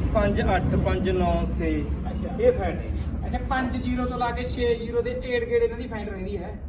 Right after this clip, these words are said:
Speaker 1: ਬਾਈ ਪੰਜ ਪੁਆਇੰਟ ਪੰਜ ਤੋਂ ਘੱਟ ਦੀ ਨਹੀਂ।
Speaker 2: ਅੱਛਾ।
Speaker 1: ਹਾਂ।
Speaker 2: ਪੰਜ ਪੁਆਇੰਟ ਪੰਜ ਹੁੰਦੀ ਹੈ।
Speaker 1: ਹਾਂ।
Speaker 2: ਲੈ, ਨੰਬਰ ਬੋਲ ਦੇ
Speaker 1: ਹੁਣ
Speaker 2: ਬਾਈ।
Speaker 1: ਜਿਹੜਾ ਵੀ ਗਰਮੀ ਦਾ ਸੀਜ਼ਨ ਆ ਗਿਆ ਜਿਵੇਂ,
Speaker 2: ਹਾਂਜੀ।
Speaker 1: ਨਾ ਤੇ ਇਹਨੇ ਗਰਮੀ ਮਨਾਉਣੀ ਹੈ, ਐਂ ਨਹੀਂ ਹੈਗਾ ਵੀ ਦੁੱਧ ਘੱਟ ਜੂਗੀ, ਨਾ ਇਹਨੂੰ ਦੁੱਧ ਘੱਟ।
Speaker 2: ਅੱਛਾ, ਇਹ ਪੰਜਾਬ ਵਾਲੀ ਜਰਸੀ ਦੀ ਆਪਾਂ ਗੱਲ ਕਰ ਲਈਏ ਵੀ ਜੇ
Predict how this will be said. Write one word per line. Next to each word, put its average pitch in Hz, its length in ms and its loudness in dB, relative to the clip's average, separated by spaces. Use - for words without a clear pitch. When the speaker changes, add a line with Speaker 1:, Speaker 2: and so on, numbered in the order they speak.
Speaker 1:
ਬਾਈ 202 120 0
ਪੰਜ 196 300 -4
ਪੁਆਇੰਟ 175 240 -4
ਪੰਜ 170 160 -6
ਤੋਂ 165 220 -6
ਘੱਟ - 120 -4
ਦੀ 156 100 -10
ਨਹੀਂ। - 80 -4
Speaker 2:
ਅੱਛਾ। 175 220 -8
Speaker 1:
ਹਾਂ। 127 160 -4
Speaker 2:
ਪੰਜ 220 240 -4
ਪੁਆਇੰਟ 214 200 -6
ਪੰਜ 208 200 -6
ਹੁੰਦੀ 175 260 -8
ਹੈ। 180 40 -10
Speaker 1:
ਹਾਂ। 143 460 -4
Speaker 2:
ਲੈ, 302 100 4
ਨੰਬਰ 277 340 4
ਬੋਲ 214 220 -4
ਦੇ 175 80 -6
Speaker 1:
ਹੁਣ 170 100 -6
Speaker 2:
ਬਾਈ। 190 120 0
Speaker 1:
ਜਿਹੜਾ 220 160 0
ਵੀ 240 100 -2
ਗਰਮੀ 185 320 0
ਦਾ 196 100 2
ਸੀਜ਼ਨ 190 320 -2
ਆ 185 80 2
ਗਿਆ 180 120 2
ਜਿਵੇਂ, 175 320 2
Speaker 2:
ਹਾਂਜੀ। - 220 6
Speaker 1:
ਨਾ 180 220 8
ਤੇ - 80 6
ਇਹਨੇ - 120 8
ਗਰਮੀ 147 300 10
ਮਨਾਉਣੀ - 360 8
ਹੈ, - 400 10
ਐਂ 185 160 8
ਨਹੀਂ - 100 6
ਹੈਗਾ - 180 6
ਵੀ 214 100 6
ਦੁੱਧ - 220 4
ਘੱਟ 220 280 2
ਜੂਗੀ, 185 240 4
ਨਾ 180 140 4
ਇਹਨੂੰ 196 200 4
ਦੁੱਧ - 260 4
ਘੱਟ। - 480 2
Speaker 2:
ਅੱਛਾ, - 300 6
ਇਹ 285 40 4
ਪੰਜਾਬ 285 380 8
ਵਾਲੀ 277 180 4
ਜਰਸੀ 254 300 2
ਦੀ 262 60 6
ਆਪਾਂ 262 180 2
ਗੱਲ 254 220 4
ਕਰ 247 160 4
ਲਈਏ 247 140 0
ਵੀ 240 100 0
ਜੇ 262 160 6